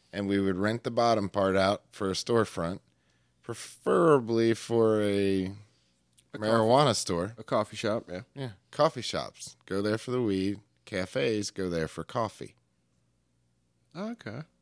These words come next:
Speaker 2: It's a coffee shop.
Speaker 1: That's a pro tip.
Speaker 2: That's tight. I'm gonna use that.
Speaker 1: Pro
Speaker 2: I'm gonna
Speaker 1: tip.
Speaker 2: remember that.
Speaker 1: Yep. And then the second floor,
Speaker 2: Yeah.
Speaker 1: we could rent out, right?
Speaker 2: Yeah.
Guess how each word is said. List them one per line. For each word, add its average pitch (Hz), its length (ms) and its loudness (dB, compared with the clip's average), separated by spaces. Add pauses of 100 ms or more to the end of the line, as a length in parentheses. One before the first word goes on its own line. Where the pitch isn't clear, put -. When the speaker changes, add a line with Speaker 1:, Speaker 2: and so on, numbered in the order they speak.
(800)
Speaker 2:
It's - 160 -20
a - 40 -18
coffee 123 300 0
shop. 110 180 -6
Speaker 1:
That's 95 120 -2
a - 40 -10
pro 101 260 4
tip. - 320 -4 (840)
Speaker 2:
That's - 220 -20
tight. - 400 -6
I'm 107 140 -8
gonna 120 120 -4
use 123 240 -6
that. 82 220 -12 (200)
Speaker 1:
Pro - 100 -16
Speaker 2:
I'm 110 60 -14
gonna 101 120 -12
Speaker 1:
tip. 87 100 -10
Speaker 2:
remember 104 240 -8
that. - 100 -16 (460)
Speaker 1:
Yep. 131 120 -12 (1900)
And 107 160 -4
then 101 160 0
the 95 80 -2
second 143 440 2
floor, 92 460 0 (440)
Speaker 2:
Yeah. 85 120 -12
Speaker 1:
we 85 80 -8
could 107 160 -4
rent 101 280 2
out, 101 340 0 (880)
right? 107 320 -2 (680)
Speaker 2:
Yeah. 90 180 -8